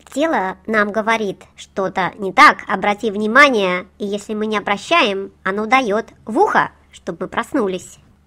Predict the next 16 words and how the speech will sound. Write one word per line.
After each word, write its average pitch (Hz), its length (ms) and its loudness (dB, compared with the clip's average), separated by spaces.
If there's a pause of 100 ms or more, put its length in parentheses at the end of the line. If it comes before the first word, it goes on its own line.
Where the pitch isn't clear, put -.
(260)
И 294 80 0
я 240 240 2
уже 220 180 -6
повторяю 226 580 0
много 226 280 -4
раз 415 160 4 (100)
одно 262 220 -2
и 262 100 0
то 254 240 0
же, 226 240 -4
что 214 640 -4 (280)
если 240 260 -4
нарушается 214 1000 0
одна 214 460 0
из 208 280 -10
основных 202 640 -2